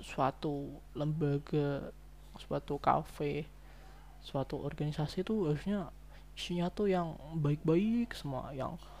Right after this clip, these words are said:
lucu-lucu semua. Nggak ada tuh yang, eh,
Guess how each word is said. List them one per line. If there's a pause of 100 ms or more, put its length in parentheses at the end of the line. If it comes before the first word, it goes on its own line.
(240)
lucu-lucu
semua. (480)
Nggak
ada
tuh
yang, (800)
eh,